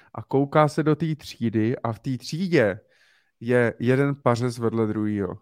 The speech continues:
<laughs> Všichni stejný. Jo? A teď jako jenom ten takový ten pohled, že prostě to úplně jako nechceš, jo? A takže to jsou, to jsou ty moje jakoby motivace a samozřejmě hodně to pramení i z toho strachu, jo?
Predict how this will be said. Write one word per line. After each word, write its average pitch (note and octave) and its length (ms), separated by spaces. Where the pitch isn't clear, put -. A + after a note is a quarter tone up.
<laughs> - 960
Všichni - 400
stejný. B2+ 440
Jo? C#3 320
A - 40
teď C3+ 160
jako C3+ 220
jenom C3 160
ten C#3 140
takový C3+ 260
ten C3+ 220
pohled, B2 340
že A#2+ 120
prostě A#2+ 580
to C3+ 120
úplně C#3+ 320
jako C#3 220
nechceš, B2+ 500
jo? A2 300
A B2 640
takže D3+ 220
to F3 120
jsou, F#3 200
to F3 220
jsou E3+ 180
ty E3+ 120
moje D#3+ 200
jakoby D#3 300
motivace D3 600
a C#3 120
samozřejmě D3 520
hodně C3 300
to E3 120
pramení C#3+ 460
i D3+ 80
z - 80
toho D3 200
strachu, C#3+ 440
jo? A2+ 180